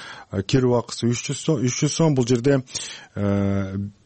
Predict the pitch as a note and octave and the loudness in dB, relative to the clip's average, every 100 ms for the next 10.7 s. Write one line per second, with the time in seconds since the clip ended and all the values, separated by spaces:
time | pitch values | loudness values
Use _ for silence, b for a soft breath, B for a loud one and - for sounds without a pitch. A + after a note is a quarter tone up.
0 | _ _ _ A#2 A2 A2 C#3+ D3 C3 B2+ | _ _ _ 0 2 4 2 2 2 2
1 | - B2+ - B2+ C3+ C#3 C#3 C3+ B2+ A#2 | 2 0 0 2 4 4 6 4 4 2
2 | A#2 B2 B2+ C3+ C3+ B2+ A#2 - B2+ B2 | 2 2 4 4 4 2 0 2 2 2
3 | - B2 A2+ G2 G#2+ G#2+ G#2+ G#2+ A2 A2 | 0 2 2 0 0 2 4 4 4 2
4 | A#2+ A2+ A2 A2+ A2+ G2+ _ _ G#2 G2+ | 4 4 4 4 2 0 _ _ -6 -2
5 | G2+ G2+ - A2+ G#2+ B2 C3+ C3 B B | 2 0 2 0 4 4 2 0 B B
6 | B B - G2 G2 F#2+ F#2+ F#2+ G2 G2+ | B B -4 0 2 4 4 2 0 0
7 | A#2+ C3+ C3 A#2+ C3 B2 B2 B2+ A#2 A#2+ | 0 2 2 2 2 4 4 2 2 0
8 | - B2 A#2 A2+ - A#2+ - - A#2 G#2 | 0 2 4 2 2 -2 -2 0 0 0
9 | - - G2 F#2+ - A2+ - A#2+ G#2 G#2+ | -4 -4 -2 -2 -2 -4 0 2 4 2
10 | - A2+ G#2+ G#2+ A#2+ A2 | 2 0 0 2 4 4